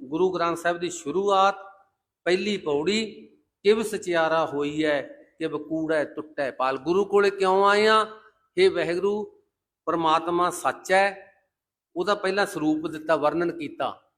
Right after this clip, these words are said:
"ਏਕ ਓੰਕਾਰ ਸਤਨਾਮ ਕਰਤਾ ਪੁਰਖ ਨਿਰਭਉ ਨਿਰਵੈਰ ਅਕਾਲ ਮੂਰਤ ਅਜੂਨੀ ਸੈਭੰ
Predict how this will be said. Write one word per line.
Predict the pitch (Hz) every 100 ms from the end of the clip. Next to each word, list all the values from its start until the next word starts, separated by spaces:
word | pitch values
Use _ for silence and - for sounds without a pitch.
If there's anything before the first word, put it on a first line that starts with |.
| -
"ਏਕ | 143 160
ਓੰਕਾਰ | 147 143 143 139 135 127
ਸਤਨਾਮ | - 143 - 139 135 135 123
ਕਰਤਾ | - 143 - 147
ਪੁਰਖ | 139 135 131 _ 135 123
ਨਿਰਭਉ | 123 127 - 147 131 135 123 - _ _ 135
ਨਿਰਵੈਰ | 143 135 135 139 139 135 120 _ _ 131
ਅਕਾਲ | 127 143 156 151
ਮੂਰਤ | 139 143 143 143 117 _ _ -
ਅਜੂਨੀ | 135 160 160 165 156
ਸੈਭੰ | - 143 139 143 143 160